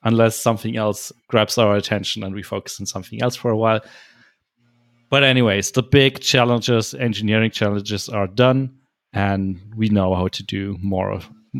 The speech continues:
more things like this in the future. So that, that was the main goal of this project, and I'm glad we managed to do this. Um,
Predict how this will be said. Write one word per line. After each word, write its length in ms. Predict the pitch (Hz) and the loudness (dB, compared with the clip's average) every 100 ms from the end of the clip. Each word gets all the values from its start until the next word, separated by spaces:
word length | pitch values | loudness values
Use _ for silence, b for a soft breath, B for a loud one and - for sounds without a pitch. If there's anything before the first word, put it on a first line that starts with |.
| 135 | -4
more 320 | 123 110 107 | 4 6 6
things 340 | - 101 - | 2 0 0
like 220 | 95 92 - | -4 -6 -8
this 180 | 98 | -10
in 100 | 107 | -8
the 100 | 104 | -10
future. 380 | - 113 - 147 - | -12 -12 -12 -12 -8
So 220 | - 98 | -6 -2
that, 340 | 110 101 101 - - | 0 0 0 -6 -4
that 160 | 107 | -2
was 220 | 104 101 - | 0 -2 -2
the 60 | |
main 280 | 107 98 101 | -2 0 0
goal 240 | 101 104 | 0 2
of 100 | 104 - | 0 -4
this 120 | 110 | -4
project, 520 | - 120 - 113 - | 2 2 4 2 2
and 260 | 104 101 101 B B B B B | -2 -2 -4 B B B B B
I'm 140 | 107 101 | 2 4
glad 420 | 107 92 90 - - _ _ _ _ 113 | 4 4 2 -4 -20 _ _ _ _ 0
we 60 | |
managed 340 | 98 92 90 - | 2 2 0 -4
to 80 | |
do 140 | 101 107 | -4 -6
this. 340 | - - - B B B B B B B _ _ _ | -6 -8 -10 B B B B B B B _ _ _
Um, 580 | 143 139 139 143 139 131 | 0 2 2 0 -6 -10